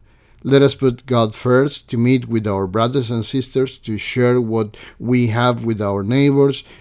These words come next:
to do good to everyone in our community,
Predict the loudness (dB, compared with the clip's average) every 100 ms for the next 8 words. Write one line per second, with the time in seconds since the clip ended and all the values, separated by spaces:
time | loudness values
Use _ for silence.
0 | -18 -6 -2 0 0 2 2 2 -2 0
1 | 0 0 2 2 0 0 -2 -2 -4 -4
2 | -2 2 2 2 2 0 0